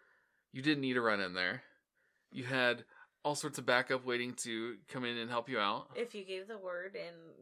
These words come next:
Speaker 2: you didn't.
Speaker 1: He said that he checked with one of the medics on his way in, and Chicks is gonna be all right, but he will never fly again.
Speaker 2: That makes me so sad. All he wanted to do was flirt, and she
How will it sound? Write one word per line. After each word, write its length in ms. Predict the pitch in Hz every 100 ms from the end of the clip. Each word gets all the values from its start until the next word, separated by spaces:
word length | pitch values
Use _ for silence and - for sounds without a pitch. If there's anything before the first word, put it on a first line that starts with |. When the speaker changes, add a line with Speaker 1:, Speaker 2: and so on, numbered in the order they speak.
| 190
Speaker 2:
you 100 | 196
didn't. 640 | 175 175 170 202 - - _ _ _
Speaker 1:
He 120 | 127
said 340 | - 135 123
that 240 | 123 120 120
he 480 | 120 117 110 107 - _ _
checked 280 | - 143 -
with 120 | 131
one 100 | 135
of 60 | 120
the 60 |
medics 300 | 113 113 120
on 80 | 117
his 120 | 110
way 200 | 107 107 104
in, 260 | 107 135
and 420 | - 107 101 101 -
Chicks 340 | - - 135 -
is 100 | 127
gonna 180 | 123 117
be 180 | 113 110
all 120 | 110
right, 460 | 104 107 135 - - _ - - _ _
but 220 | 113 107
he 180 | 113 113
will 220 | 110 107
never 260 | 104 101 101
fly 240 | 110 82
again. 380 | 80 62 53 117 - _ _ _ _ _ -
Speaker 2:
That 160 | 202
makes 280 | 185 240 269
me 200 | 254 269 330 -
so 280 | 277 269 320
sad. 500 | 349 359 294 302 311 294
All 140 | 277
he 80 | 294 294
wanted 260 | 294 302 302
to 60 | 285
do 140 | 285
was 180 | 294 302 _ _
flirt, 300 | 233 262 -
and 100 | 254
she 160 | -